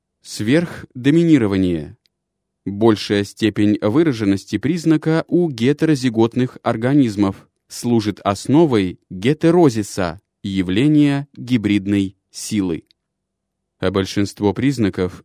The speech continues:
и свойств организма, по которым он отличается от других представителей вида, является результатом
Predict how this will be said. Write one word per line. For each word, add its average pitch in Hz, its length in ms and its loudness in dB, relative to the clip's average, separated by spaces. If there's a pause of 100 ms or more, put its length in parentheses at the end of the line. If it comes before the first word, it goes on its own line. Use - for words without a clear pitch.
и 107 220 -2
свойств 151 680 -4
организма, 101 880 0 (100)
по 117 120 -4
которым 131 500 -2
он 131 300 2
отличается 113 920 -2
от 131 200 -2
других 131 460 0
представителей 104 800 -2
вида, 113 460 -2 (100)
является 110 680 0
результатом 107 800 -2